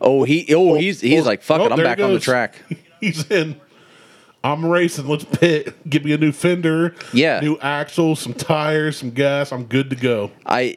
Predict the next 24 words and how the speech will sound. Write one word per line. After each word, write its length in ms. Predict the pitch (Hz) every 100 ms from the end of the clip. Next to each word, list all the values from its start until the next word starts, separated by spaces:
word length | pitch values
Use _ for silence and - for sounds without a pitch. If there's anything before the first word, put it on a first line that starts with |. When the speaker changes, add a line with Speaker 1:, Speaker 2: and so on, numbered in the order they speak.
| -
Speaker 1:
this, 340 | 143 139 175 139
this 240 | 147 151
is 100 | 120
gonna 160 | 127 110
sound 280 | 120 104 95
horrible. 520 | 139 120 98 95 92 -
That 280 | 110 143 -
car 240 | 147 127
is 80 | 98
amazing. 480 | 98 92 82 55 -
So 160 | - 127
that 180 | 131 -
car, 340 | 170 175 110
the, 180 | 113 123
the 240 | 104 120 120
number 300 | 123 151 160
twenty-two 420 | 160 147 131 135
car 240 | 113 110 104
that, 320 | 101 90 -
that 120 | 104 82
Jason's 600 | 113 110 117 110 104 113
a 60 |
mechanic 480 | 107 107 117 98 90
for 320 | - 90 90